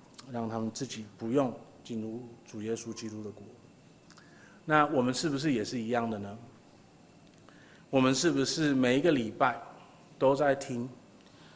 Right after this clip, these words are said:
那可是我们事实上心里面可能有一些不愿意献给主耶稣基督的东西，所以我们也一直在找各式各样的方法去扭来扭去的呢？那这里面有一个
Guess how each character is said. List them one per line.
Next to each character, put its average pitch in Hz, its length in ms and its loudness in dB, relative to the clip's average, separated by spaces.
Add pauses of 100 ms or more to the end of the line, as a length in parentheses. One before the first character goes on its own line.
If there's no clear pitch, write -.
那 214 180 4
可 151 180 0
是 185 140 0
我 156 160 4
们 117 340 -2
事 226 240 -2
实 135 200 -2
上 135 280 0
心 202 280 0
里 131 120 2
面 117 300 0 (480)
可 135 120 4
能 156 100 2
有 120 280 2
一 220 120 0
些 165 360 2
不 135 300 0
愿 160 260 2
意 139 160 0
献 143 280 0
给 120 120 -2
主 113 160 -10
耶 120 120 -8
稣 120 120 -10
基 120 120 -8
督 117 60 -2
的 110 80 -2
东 110 220 -6
西， 101 260 -12 (440)
所 190 140 6
以 - 20 8
我 - 20 6
们 156 80 6
也 120 200 4
一 220 160 2
直 127 200 -2
在 151 220 0
找 117 400 -2
各 160 140 4
式 143 160 -2
各 139 80 0
样 131 100 0
的 117 100 -2
方 117 280 -4
法 - 200 -8 (840)
去 127 360 -4
扭 110 180 -2
来 107 100 -2
扭 104 220 -6
去 - 180 -10
的 107 80 -6
呢？ 101 220 -10 (1000)
那 151 380 6 (180)
这 190 160 8
里 127 120 6
面 131 280 6 (140)
有 117 220 2
一 113 60 2
个 113 440 -2